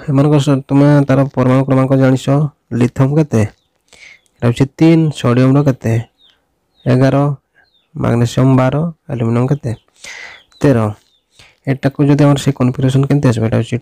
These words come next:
ଟୁ ୱାନ୍ ଆସେ, ଆଉ ସୋଡ଼ିୟମ୍ଟା କେତେ? ଟୁ ୱାନ୍, ଟୁ ଏଇଟ୍ ୱାନ୍, ଆଉ ମାଗ୍ନେସିୟମ୍ କେତେ? ଟୁ ଏଇଟ୍, ଆଉ କେତେ? ଟୁ,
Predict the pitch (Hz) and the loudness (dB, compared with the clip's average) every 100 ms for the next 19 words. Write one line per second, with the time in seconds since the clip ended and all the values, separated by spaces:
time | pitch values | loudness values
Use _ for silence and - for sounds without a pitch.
0 | _ - 151 143 139 139 139 139 - _ | _ 0 2 2 2 0 0 -2 -4 _
1 | _ _ _ - 120 123 120 131 135 139 | _ _ _ -4 -2 0 0 2 0 -2
2 | 117 - - 131 135 123 123 151 160 _ | -6 -14 -4 0 2 2 2 0 -4 _
3 | _ _ _ - 131 135 135 131 139 147 | _ _ _ 0 2 2 2 0 0 -4
4 | _ _ - - - _ - 117 120 117 | _ _ -20 -20 -20 _ -4 0 2 2
5 | 120 117 135 143 123 110 - _ - 131 | -2 -2 -4 -4 -4 -6 -6 _ -2 2
6 | 151 170 143 _ - 98 113 147 156 _ | 2 2 -2 _ -12 -2 0 0 -2 _
7 | _ _ 120 131 147 - 120 _ 170 | _ _ -6 -4 -4 -6 -8 _ 2